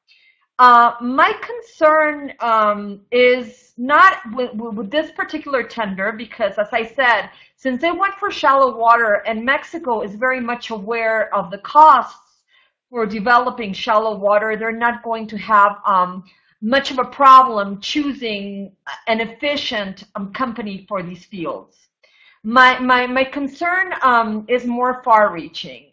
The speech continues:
is in the administration of this contract, there is a lot of micromanagement from the behalf of the government pursuant to the, to the contractual provisions. I mean, the, the C N H is,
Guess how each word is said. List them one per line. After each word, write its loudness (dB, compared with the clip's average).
is 0
in -4
the 2
administration -2
of 0
this -10
contract, -2
there 6
is -2
a 2
lot 8
of -8
micromanagement -6
from -10
the -10
behalf -4
of -16
the -10
government -6
pursuant -8
to -16
the, -4
to -10
the -12
contractual -8
provisions. -14
I -4
mean, -8
the, 6
the -2
C -8
N -2
H -4
is, -14